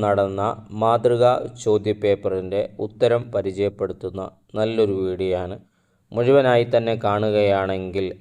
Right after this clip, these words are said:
നല്ല മാർക്ക് നമുക്ക് സ്കോർ ചെയ്യാൻ പറ്റും. നഷ്ടപ്പെടുത്തി കളയരുത്. നേരെ നമുക്ക് വീഡിയോയിലേക്ക് കടക്കാം. ഒന്നാമത്തെ ചോദ്യം നിങ്ങൾക്ക് കാണാം, ശരിക്ക് ശരി നൽകാം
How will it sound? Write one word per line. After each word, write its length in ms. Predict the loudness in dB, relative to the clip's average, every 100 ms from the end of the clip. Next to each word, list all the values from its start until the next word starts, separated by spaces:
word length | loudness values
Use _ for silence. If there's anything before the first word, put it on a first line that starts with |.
| -8
നല്ല 400 | -4 -4 0 0 2
മാർക്ക് 500 | 0 0 -2 -4 -4
നമുക്ക് 360 | -4 -6 -8 -10
സ്കോർ 340 | -12 -4 0 2
ചെയ്യാൻ 220 | 0 -2
പറ്റും. 320 | -6 -8 -12 -12 -8
നഷ്ടപ്പെടുത്തി 680 | -8 -4 -4 -4 -8 -10 -10
കളയരുത്. 600 | -6 -4 -4 -6 -8 -10 -12 _ _ _ -6
നേരെ 380 | 0 2 4
നമുക്ക് 400 | 2 0 -4 -6 -8 -8
വീഡിയോയിലേക്ക് 600 | -8 -4 -2 -2 -2 -2
കടക്കാം. 480 | -4 -4 -4 -6 -6 -12 -20 _ _ _ _ _ _ _ _ _ -4
ഒന്നാമത്തെ 680 | 0 2 2 0 -2 -6
ചോദ്യം 360 | -4 -2 -2 -4
നിങ്ങൾക്ക് 360 | -4 -4 -6 -8
കാണാം, 380 | -8 -6 -6 -8 -12 _ _
ശരിക്ക് 580 | -12 -2 0 0 -2 -4 -6
ശരി 320 | -4 -2 0
നൽകാം 640 | -2 -4 -4 0 2 0